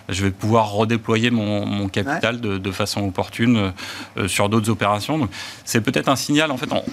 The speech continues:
Speaker 1: on a le sentiment que autant le marché des I P O reste, euh, un peu moribond,
Speaker 2: Oui.
Speaker 1: et cetera,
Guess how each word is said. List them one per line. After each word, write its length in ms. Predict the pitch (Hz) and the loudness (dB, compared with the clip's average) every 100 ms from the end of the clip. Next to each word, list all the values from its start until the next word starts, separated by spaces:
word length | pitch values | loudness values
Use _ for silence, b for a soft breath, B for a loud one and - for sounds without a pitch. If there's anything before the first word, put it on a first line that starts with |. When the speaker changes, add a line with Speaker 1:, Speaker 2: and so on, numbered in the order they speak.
| - - 82 | -8 -8 0
Speaker 1:
on 120 | 113 | 2
a 60 | |
le 80 | 123 | 2
sentiment 420 | 120 135 - 143 | 2 -2 2 0
que 280 | 151 123 113 - | 2 2 2 4
autant 320 | 120 123 156 | 2 4 4
le 80 | 156 | 6
marché 420 | 135 123 - 143 | 4 4 2 2
des 260 | 135 113 113 | 2 2 2
I 80 | 113 | -2
P 200 | - 123 | 0 2
O 160 | 139 | 4
reste, 320 | 120 117 117 - | 2 0 -2 0
euh, 180 | 101 101 92 | 2 2 2
un 120 | 117 | 0
peu 400 | 113 123 139 139 | 0 0 2 4
moribond, 840 | 123 127 123 131 123 139 143 143 131 | 6 6 6 4 4 4 6 6 4
Speaker 2:
Oui. 60 | |
Speaker 1:
et 40 | 110 | 2
cetera, 520 | 117 110 120 156 | -2 0 2 2